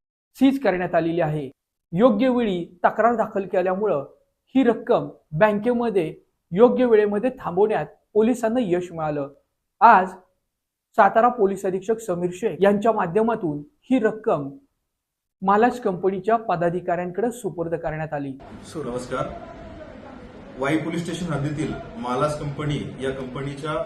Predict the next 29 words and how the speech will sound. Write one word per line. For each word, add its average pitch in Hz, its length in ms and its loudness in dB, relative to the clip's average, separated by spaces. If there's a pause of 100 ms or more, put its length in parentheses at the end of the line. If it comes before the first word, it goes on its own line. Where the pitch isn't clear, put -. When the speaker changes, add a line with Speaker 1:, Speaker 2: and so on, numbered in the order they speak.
(300)
Speaker 2:
वेबसाईटवरती 135 720 -6 (440)
एका 131 180 -4
अज्ञात - 1080 -8
विदेशी 143 320 -8
हॅकरने 135 480 -6 (280)
संगणकीय 135 460 -8
ईमेल 143 340 -6
पाठवून 135 340 -6 (720)
बँकेच्या 131 540 -6
खात्यातील 135 480 -6
सुमारे 135 340 -8
एक 135 180 -8
कोटी 135 280 -10
त्रेपन्न 131 400 -8
लाख 127 220 -6
रुपये 127 260 -4 (480)
हे 143 140 -8
त्याच्या 151 280 -4
खात्यामध्ये 135 400 -6
वर्ग 135 280 -2
करून 131 240 -6
घेतले 117 240 -10
होते. 127 220 -6
त्या 131 140 -6
अनुषंगाने 131 540 -8 (240)
वाई 127 160 -6
पोलीस 135 240 -10
स्टेशन 135 320 -10
येथे 123 260 -10